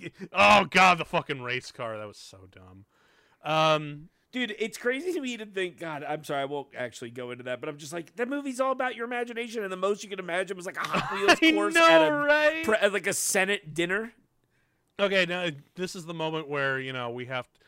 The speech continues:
Speaker 1: where there's actually a little bit of character, um, which is frustrating 'cause it's actually really smart the way that they're about to handle it, you know, outside of the shitty effects here.
Speaker 2: I actually, you know what's funny is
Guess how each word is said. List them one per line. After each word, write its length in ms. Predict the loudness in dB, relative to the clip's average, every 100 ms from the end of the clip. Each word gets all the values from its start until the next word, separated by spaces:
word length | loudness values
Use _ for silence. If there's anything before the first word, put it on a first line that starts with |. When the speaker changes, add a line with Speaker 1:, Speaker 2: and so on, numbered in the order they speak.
| _ -8
Speaker 1:
where 140 | -2
there's 180 | -2 0
actually 480 | 0 0 -2 -8 -4
a 80 | -4
little 240 | -4 -6
bit 120 | -6 -8
of 120 | -8
character, 640 | -8 -6 -8 -6 -8 -8 _ _ _ _ _ _ _ _ _
um, 420 | -6 -4 -6 -14 _
which 160 | -6 -4
is 100 | -8
frustrating 560 | -4 -4 -2 -4 -4
'cause 160 | -8 -14
it's 120 | -12
actually 320 | -10 -10 -10
really 280 | -12 -10 -12
smart 420 | -14 -14 -12 -12 _
the 80 | -18
way 220 | -12 -10
that 160 | -10 -10
they're 160 | -8 -8
about 260 | -8 -10
to 80 | -12
handle 380 | -14 -12 -10 -10
it, 100 | -10 _ _ _ -8
you 60 |
know, 120 | -8 -4
outside 420 | -6 -4 -6 -6
of 80 | -6
the 140 | -12 -14 _
shitty 340 | -14 -12 -10 -12
effects 380 | -12 -16 -14
here. 300 | -12 -8 -10 -12 _ _ _ _ _ _ _ _ _ _ _ _ -2 4
Speaker 2:
I 100 | 6
actually, 320 | 4 0 -4
you 60 | -2
know 60 |
what's 140 | -2 0
funny 260 | -4 -2
is 160 | -2